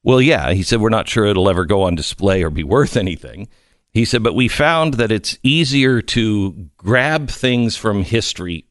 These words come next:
early and hold on to them than it is to go back and try to find them and buy them later." It's kind of a thing that they, <laughs> you know, they have an advantage on.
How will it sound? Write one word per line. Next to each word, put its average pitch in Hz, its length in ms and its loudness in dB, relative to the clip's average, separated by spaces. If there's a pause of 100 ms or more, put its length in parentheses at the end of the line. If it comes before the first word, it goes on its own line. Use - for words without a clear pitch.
early 90 560 0 (400)
and 95 220 2
hold 104 380 2
on 131 280 4
to 101 120 2
them 64 380 -2 (360)
than 104 200 2
it 101 120 0
is 107 220 0
to 107 100 -4
go 90 220 0
back 82 640 -2 (100)
and 95 200 0
try 90 300 0
to 85 120 -6
find 113 520 -2
them 90 240 -2
and 85 240 -8
buy 101 220 2
them 82 240 0
later." 110 480 0 (540)
It's - 100 -6
kind 165 220 0
of 104 80 -2
a 104 80 0
thing 101 280 0
that 80 120 -2
they, 107 320 2 (100)
<laughs> - 120 -6
you 147 120 4
know, 92 80 -4
they 107 200 2
have 95 140 0
an 87 80 -2
advantage 104 520 0
on. 60 260 -6